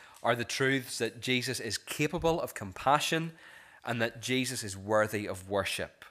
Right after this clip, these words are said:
Th-, th-, that's where we're going this morning in terms of our structure. Let, let, let's think about that first point together. J-, Jesus loves deeper than we do, and we see that because he's capable of compassion. Let, let, let's pick up the story where we left off. You'll remember that Jesus has been speaking with Martha.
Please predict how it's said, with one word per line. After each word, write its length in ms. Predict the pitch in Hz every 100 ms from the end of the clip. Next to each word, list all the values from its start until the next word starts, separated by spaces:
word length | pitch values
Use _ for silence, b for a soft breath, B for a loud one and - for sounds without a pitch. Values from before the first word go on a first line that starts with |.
| b b b b _
Th-, 280 | 104 123 147
th-, 160 | 175 143
that's 200 | 160 170
where 100 | 147
we're 120 | 127
going 340 | 135 139 160
this 160 | 135 -
morning 240 | 139 147
in 100 | 120
terms 240 | 113 113 104
of 80 |
our 100 | 98
structure. 520 | 98 - 156 - 180 - B B B B
Let, 140 | 143 170
let, 160 | 208
let's 160 | 180 202
think 140 | 220
about 140 | 180 147
that 180 | 131
first 340 | - 123 117 -
point 300 | 117 110 113
together. 560 | 113 101 95 87 90 B B B
J-, 120 | - 131
Jesus 440 | 156 185 180 -
loves 240 | 120 107 -
deeper 320 | - 165 180 170
than 160 | 170
we 160 | 156 156
do, 320 | 151 151 156 156 B B B B -
and 160 | 117
we 80 | 117
see 240 | - 156
that 180 | 156 127
because 240 | 113 113 107
he's 160 | 107
capable 680 | - - 127 120 107 104 101
of 120 | - -
compassion. 840 | 101 92 - 104 95 - 95 80 - _ B B B B B B
Let, 220 | 147 170
let, 320 | 165 160 190
let's 160 | 180 190
pick 140 | 196
up 80 | 165
the 80 | 139
story 400 | - 131 120 117
where 140 | 117 110
we 120 | 107
left 300 | 104 98 -
off. 240 | 92 -
You'll 80 | 120
remember 240 | 120 156
that 160 | 165 120
Jesus 320 | 139 131 123
has 80 | 104
been 160 | - 98
speaking 380 | - 117 107
with 180 | 101 95
Martha. 560 | 104 110 127 135 175